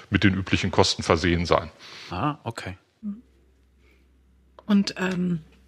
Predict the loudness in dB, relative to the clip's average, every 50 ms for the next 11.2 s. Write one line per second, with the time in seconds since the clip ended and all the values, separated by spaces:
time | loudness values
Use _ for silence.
0 | _ -20 -20 _ _ _ _ _ _ _ _ _ -20 -20 -20 -18 -14 -14 -14 -14
1 | -16 _ _ _ 6 6 8 10 8 8 6 6 6 6 6 8 8 6 6 8
2 | 8 8 8 8 6 6 4 4 4 4 6 6 4 2 2 4 4 4 4 4
3 | 2 2 2 2 0 -2 -2 -2 -2 0 0 0 0 -2 -2 -4 -6 -10 -6 -2
4 | 0 4 8 8 10 10 10 8 8 6 6 6 6 6 4 4 2 2 4 4
5 | 4 4 4 2 4 4 4 4 4 2 0 0 -2 -2 -2 0 -2 0 4 6
6 | 4 6 4 4 4 6 6 6 6 8 10 10 10 10 10 6 4 4 4 4
7 | 4 2 4 6 8 8 8 6 4 2 2 0 -2 -2 0 4 6 6 6 6
8 | 4 2 2 4 4 4 4 4 4 4 4 6 6 4 4 4 2 -2 -4 -4
9 | -4 -2 -2 2 4 4 4 4 4 2 4 6 8 6 6 6 4 -4 -14 -12
10 | -12 -12 -14 0 4 6 6 6 6 4 4 4 4 2 2 2 4 4 4 4
11 | 4 2 0 0